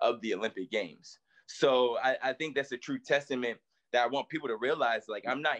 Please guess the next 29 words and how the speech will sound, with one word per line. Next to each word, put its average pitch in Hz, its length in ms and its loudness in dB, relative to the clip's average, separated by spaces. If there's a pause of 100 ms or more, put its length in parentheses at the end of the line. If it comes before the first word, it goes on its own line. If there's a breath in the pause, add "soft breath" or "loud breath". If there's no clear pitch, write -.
here 139 220 -2
to 127 120 -12
be 117 140 -12
the 104 120 -14
sympathy - 460 -6
story. 107 440 0 (300 soft breath)
I'm 127 60 2
not 139 120 4
here 135 220 2
for - 160 -6
the, 110 160 -2 (140)
the, 107 160 -4
the 117 80 -2 (500)
pat 131 220 2
on 117 140 -4
the 104 60 -10
back. 131 280 0 (240)
You 120 60 -4
know, 120 80 0
even, 127 260 0 (120)
even 139 200 -4
though 123 100 4
I 110 140 0
am 139 160 2
disabled, 131 380 -2
I'm 185 100 -2
here 139 80 -4
to 98 100 -6
win. 110 280 -6